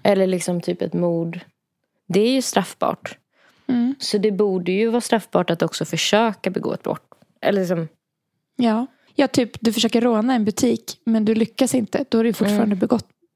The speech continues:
Speaker 2: ett brottet.
Speaker 1: Mm. Det, m-, men det är bara så här, det där kan jag känna så himla ofta, typ, att det är sjukt hur, hur liksom brott som man gör mot andra människor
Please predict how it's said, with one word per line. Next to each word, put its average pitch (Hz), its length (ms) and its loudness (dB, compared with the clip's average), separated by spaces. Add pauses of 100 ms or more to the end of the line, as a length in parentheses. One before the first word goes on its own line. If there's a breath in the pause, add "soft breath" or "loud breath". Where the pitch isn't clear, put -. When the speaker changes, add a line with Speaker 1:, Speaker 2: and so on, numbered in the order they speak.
(200)
Speaker 2:
ett 220 120 -2
brottet. 233 340 2
Speaker 1:
Mm. 233 140 0 (640 loud breath)
Det, 214 220 2
m-, 226 160 2 (120)
men 262 140 2
det 262 60 0
är - 20 0
bara 277 140 0
så 269 120 0
här, 220 180 0
det 247 200 -2
där 294 140 2
kan 294 140 -2
jag 262 60 -2
känna 226 240 -2
så - 120 -4
himla 208 200 0
ofta, 233 300 -2
typ, 208 220 -2
att 180 220 0 (440 soft breath)
det 220 100 0
är 214 40 0
sjukt 277 480 -2
hur, 190 260 0 (720)
hur 202 440 0
liksom 190 520 -2
brott 208 360 -2
som 185 260 -4
man 180 140 -2
gör 180 140 0
mot 175 160 -6
andra 185 260 0
människor 196 800 0